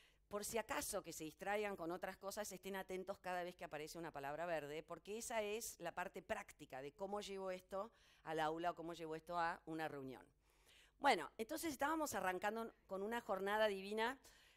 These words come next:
que pretende tirar algunas otras ideas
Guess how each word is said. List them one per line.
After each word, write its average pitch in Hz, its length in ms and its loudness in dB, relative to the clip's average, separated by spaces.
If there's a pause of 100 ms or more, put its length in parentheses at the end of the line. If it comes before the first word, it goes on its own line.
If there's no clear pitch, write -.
(100)
que 196 100 4
pretende 240 680 4
tirar 226 600 4
algunas 214 640 0
otras 220 380 -2
ideas 196 640 0